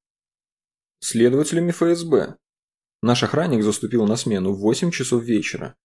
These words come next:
а женщина была убита примерно в шесть-семь часов вечера.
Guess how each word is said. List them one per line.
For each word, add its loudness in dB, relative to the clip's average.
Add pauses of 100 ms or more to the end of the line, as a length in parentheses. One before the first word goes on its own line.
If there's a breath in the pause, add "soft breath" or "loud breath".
(160)
а 2
женщина 0
была 4
убита 2
примерно 0
в -14
шесть-семь 0
часов -2
вечера. -4